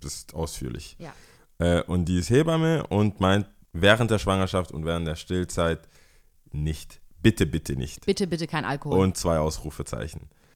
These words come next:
Speaker 1: Es gibt einen Link dazu, also ich denke, das ist ein generelles Ding, man kann sich das einfach anschauen,
Speaker 2: Mhm.
Speaker 1: warum nicht. Es
Speaker 2: Mhm.
Speaker 1: gibt, ich war der Meinung, ein Sekt,
Speaker 2: Mhm.
Speaker 1: ein Nerven, äh,
Speaker 2: Schadet
Speaker 1: beruhigt die
Speaker 2: nicht.
Speaker 1: Nerven.
Speaker 2: <laughs>
Speaker 1: Aller Menschen.
Speaker 2: Ja, aller Menschen.
Speaker 1: <laughs> Und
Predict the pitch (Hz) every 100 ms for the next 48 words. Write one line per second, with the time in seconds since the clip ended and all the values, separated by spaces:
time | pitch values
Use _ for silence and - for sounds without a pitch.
0 | _ - 90 - 107 - 98 92 90 95
1 | 113 110 104 76 87 92 - 95 95 87
2 | 85 87 82 85 80 85 90 - 80 80
3 | 73 71 82 76 73 76 73 76 78 87
4 | - 87 85 180 185 82 85 80 90 107
5 | - 180 175 180 185 - - 101 98 98
6 | 95 90 87 90 90 85 - _ _ _
7 | - - 87 87 82 87 87 - - -
8 | 175 170 156 _ - - 85 78 80 82
9 | 78 78 - - - 71 53 - - 123
10 | - 131 73 65 62 - - - - -
11 | 190 190 214 - - - 90 87 85 76
12 | 76 64 - 95 170 170 - 175 170 160
13 | 147 139 151 90 80